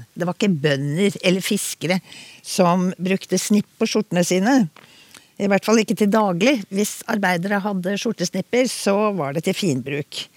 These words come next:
Men borgerskapets og overklassens herrer, de gikk i dress! Og da var løssnippen et helt nødvendig tilbehør.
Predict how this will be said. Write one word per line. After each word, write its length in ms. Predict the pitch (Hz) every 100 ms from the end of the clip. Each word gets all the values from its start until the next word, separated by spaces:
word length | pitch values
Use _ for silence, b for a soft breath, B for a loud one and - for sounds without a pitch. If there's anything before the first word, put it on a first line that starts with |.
| B B B -
Men 180 | 160
borgerskapets 1040 | - 196 196 151 135 - 165 156 - - -
og 80 | -
overklassens 760 | 214 185 160 - 175 - 208
herrer, 640 | - 269 294 202 262 403 311 B B
de 180 | B 185 269
gikk 380 | 208 202 - -
i 80 | 262
dress! 720 | 262 339 466 - - - - B B B B
Og 200 | 269 254
da 240 | 214 220
var 240 | 269 214 220
løssnippen 640 | 254 190 - 170 - 220
et 160 | 233 196
helt 180 | 165 208
nødvendig 480 | 196 160 139 156
tilbehør. 540 | - 180 151 143 170